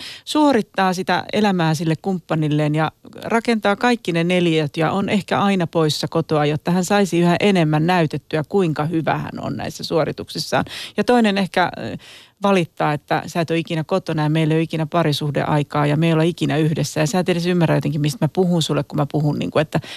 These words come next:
mä en saa suhun kontaktia, jotain tällaista. Että tavallaan, äh, tästä voisi avata niin kuin suurenkin keskustelun, koska me erityyppisiä asioita me palkitaan meidän lapsissa, mutta se on se oppi rakkaudesta, jonka meidän lapset saa.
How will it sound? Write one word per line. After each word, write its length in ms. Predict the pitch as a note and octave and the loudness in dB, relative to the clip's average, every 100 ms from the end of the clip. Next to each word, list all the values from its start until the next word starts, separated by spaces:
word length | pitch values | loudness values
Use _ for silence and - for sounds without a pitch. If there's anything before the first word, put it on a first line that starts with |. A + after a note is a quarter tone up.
| - | 0
mä 80 | E3 | 2
en 60 | |
saa 160 | D#3+ D#3+ | 4 2
suhun 300 | - E3+ D#3+ | 2 0 2
kontaktia, 640 | E3 D3+ D3 D3+ - E3 D#3+ | 2 2 2 -2 -2 2 2
jotain 260 | E3 E3+ | 2 0
tällaista. 440 | D#3+ D3+ D#3+ - - - - - - | 2 0 0 -4 -10 -10 -14 -12 -4
Että 140 | A3 D4+ | 0 2
tavallaan, 320 | D4+ C#4 A#3+ | 2 2 2
äh, 60 | C3 - C#3 C3 - | -2 -8 -8 -8 -2
tästä 240 | A#3+ - | -2 2
voisi 200 | D4 C4 | 0 2
avata 320 | B3+ B3 G#3 | 2 0 0
niin 140 | F#3+ F#3 | -2 -4
kuin 120 | G3 | -6
suurenkin 600 | - C#4 A#3 F3 D#3 D#3 | -2 2 2 2 0 -2
keskustelun, 580 | - F3+ - D3+ - D3 | -2 -2 -2 -8 -4 -4
koska 220 | D3+ - | -4 -4
me 200 | F3+ F#3 - | -4 -4 0
erityyppisiä 920 | A3+ A#3 G#3 A3 G3+ - D3+ D#3+ D3+ | 0 0 0 2 0 -2 -4 2 2
asioita 420 | D3+ D#3+ C#3+ C#3+ | 2 -2 -4 -2
me 100 | D3 | -2
palkitaan 580 | D3 F3 D#3+ D3 C#3+ C#3 | 0 2 0 -4 -6 -2
meidän 240 | D3 C#3+ | -2 0
lapsissa, 480 | D3+ D#3 - D3 - | 0 -2 -4 -6 -6
mutta 200 | D#3 - | -8 -2
se 100 | D4 | 0
on 120 | G#3+ | 2
se 140 | - G#3+ | 0 0
oppi 360 | A#3+ A#3 - F3 | 0 0 -2 2
rakkaudesta, 760 | G3 - - C3+ B2+ - - | 0 -2 -6 -6 -6 -8 -4
jonka 220 | C#3+ C#3 | -4 -4
meidän 240 | C#3+ D3+ D3+ | -2 0 0
lapset 420 | D3 - D3 - | 0 -4 -10 -10
saa. 420 | - - - - | -6 -4 -2 -4